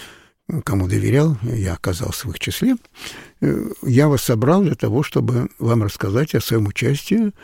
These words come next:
в деле Жареса Медведева". И рассказал, что вот это произошло, потому что уже вроде по голосам, говорят, начинают об этом сообщать, еще там кто-то, там прочее.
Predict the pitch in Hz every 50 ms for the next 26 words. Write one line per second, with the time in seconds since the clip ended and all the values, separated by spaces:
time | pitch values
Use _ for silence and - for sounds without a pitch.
0 | - - _ _ _ - 131 110 107 117 123 147 175 123 - 113 107 110 120 -
1 | - 135 110 98 104 120 117 110 - 139 131 120 - _ _ _ _ _ _ -
2 | - 269 262 190 117 - - 107 98 90 87 90 - - - - - - - -
3 | - _ _ _ _ _ _ - 113 107 107 95 - _ - 101 90 98 95 -
4 | - - 165 233 247 _ _ - - - - - - _ - 107 113 113 113 -
5 | - - 127 - 123 117 120 123 107 113 117 110 - _ 113 107 101 101 92 82
6 | - - 127 147 180 190 160 170 196 190 180 170 151 - 165 139 - 170 165 160
7 | 151 139 - 151 135 147 147 - - 139 131 - - 135 135 123 - - - 143
8 | 139 - - - - - - - 123 190 165 - 165 160 - - - 156 160 -
9 | - - _ - 127 104 92 - - - 214 - - 190